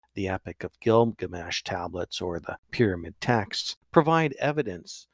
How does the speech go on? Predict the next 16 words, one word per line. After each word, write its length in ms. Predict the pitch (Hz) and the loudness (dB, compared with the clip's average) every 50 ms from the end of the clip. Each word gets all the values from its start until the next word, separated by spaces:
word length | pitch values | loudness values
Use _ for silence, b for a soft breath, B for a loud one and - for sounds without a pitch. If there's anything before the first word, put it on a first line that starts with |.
| _ _ _ _ _ | _ _ _ _ _
of 220 | - 98 95 - | -8 -8 -8 -8
complicated 760 | - - 120 110 104 101 - 98 - - 98 98 95 95 95 | -4 -2 0 0 0 -2 -8 -16 -12 -10 -12 -10 -10 -10 -12
belief 320 | - 92 90 110 131 160 - | -10 -8 -8 -6 -6 -6 -8
systems 640 | - - - 87 85 - - - 85 82 - - | -10 -14 -14 -14 -14 -14 -16 -16 -16 -16 -10 -10
which 180 | 104 - - 107 | -8 -8 -6 -8
included 600 | 101 - - - 143 147 151 123 107 92 95 - | -8 -10 -8 -4 -2 -2 0 -2 -4 -6 -8 -10
concepts 760 | - - 101 95 92 92 87 - - 92 85 - - - - | -14 -8 -4 -4 -4 -4 -4 -6 -8 -8 -8 -6 -8 -8 -8
of 140 | 92 85 85 - _ - | -8 -8 -10 -16 _ -12
the 80 | 98 | -10
human 520 | 87 82 - - 117 113 104 98 92 87 82 | -10 -10 -10 -4 -2 -2 -2 -2 -4 -6 -8
or 120 | - - | -10 -10
self 400 | - - - - 117 110 110 - - - _ _ _ | -8 -4 2 4 4 4 4 2 -2 -14 _ _ _
existence 800 | - 98 95 92 98 98 90 - - - - 82 - - - - - - | -10 -8 -6 -2 -2 -2 -2 -2 -6 -8 -12 -12 -8 -8 -10 -10 -8 -8
after 500 | 92 90 85 85 - - - 85 - - _ _ | -8 -8 -8 -8 -10 -14 -14 -14 -14 -16 _ _
death 400 | - 101 95 90 87 87 - - | -4 -4 -4 -2 -4 -6 -6 -6
or 240 | 87 85 82 87 - | -8 -8 -8 -10 -10